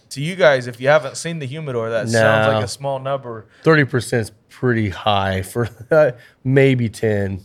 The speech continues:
Speaker 2: at the
Speaker 1: Ten?
Speaker 2: most. It's just that one wall when you walk in.
Speaker 1: Yeah, but it's like two or three shelves.
Speaker 2: Yeah.
Speaker 1: And it's all Drew.
Speaker 2: But then you have the, you know, two, two thousand square foot room behind
Speaker 1: Yeah,
Speaker 2: that.
Speaker 1: this is true.
Speaker 2: <laughs>
Speaker 1: This is true.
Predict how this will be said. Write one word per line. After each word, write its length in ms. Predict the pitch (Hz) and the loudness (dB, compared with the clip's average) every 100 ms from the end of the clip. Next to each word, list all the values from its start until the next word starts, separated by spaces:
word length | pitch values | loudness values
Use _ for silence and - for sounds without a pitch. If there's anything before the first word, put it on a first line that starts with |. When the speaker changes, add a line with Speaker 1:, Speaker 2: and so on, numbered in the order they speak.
| _ | _
Speaker 2:
at 60 | 120 | -6
the 60 | |
Speaker 1:
Ten? 280 | 135 127 104 | 0 0 2
Speaker 2:
most. 540 | 107 107 104 98 - - _ - | 2 2 0 -4 -10 -18 _ -6
It's 120 | 160 | -4
just 140 | 240 | 2
that 160 | 156 113 | 2 4
one 300 | 120 117 104 | 2 0 2
wall 260 | 113 123 | 4 4
when 100 | 120 | 4
you 100 | 113 107 | 0 -2
walk 260 | 107 101 | -2 -4
in. 360 | 120 120 113 117 - _ _ _ _ _ _ | -4 -2 -2 -6 -12 _ _ _ _ _ _
Speaker 1:
Yeah, 80 | 285 | -10
but 120 | 247 226 | -4 -2
it's 180 | 220 | -2
like 180 | 208 156 - _ _ | -4 -6 -10 _ _
two 160 | - 208 | -8 -6
or 100 | 202 | -6
three 220 | 196 196 | -6 -10
shelves. 880 | 170 - 165 190 196 90 - - - | -10 -4 2 2 2 -8 -18 -20 -4
Speaker 2:
Yeah. 380 | 220 208 180 190 190 | 4 6 6 2 -2
Speaker 1:
And 140 | - 156 | -8 -6
it's 140 | 156 | 0
all 180 | 202 214 | 2 2
Drew. 180 | 151 135 | -2 -2
Speaker 2:
But 140 | 160 | 2
then 140 | 170 180 | 4 4
you 140 | 175 | 4
have 260 | 143 147 135 | 2 2 4
the, 280 | 123 123 123 - _ _ _ - | 4 4 0 -12 _ _ _ -2
you 100 | 135 | 2
know, 260 | 120 113 117 _ _ _ _ | 2 0 -6 _ _ _ _
two, 180 | - 151 | -2 -2
two 200 | 151 170 | 0 -2
thousand 380 | 151 156 139 131 | 4 4 4 0
square 280 | - 156 139 | -4 0 0
foot 220 | - 139 | 0 -2
room 280 | 139 139 143 | 0 0 2
behind 460 | 123 110 131 147 127 | 2 2 2 2 2
Speaker 1:
Yeah, 280 | 107 120 | 4 4
Speaker 2:
that. 60 | 151 | 2
Speaker 1:
this 100 | - | 4
is 80 | 277 | 6
true. 840 | 269 262 269 - 262 262 - - | 8 8 6 4 4 2 0 -4
Speaker 2:
<laughs> 60 | 226 | -6
Speaker 1:
This 140 | 170 | -2
is 220 | 180 147 - | -2 -2 -6
true. 400 | - 110 98 | -16 -16 -16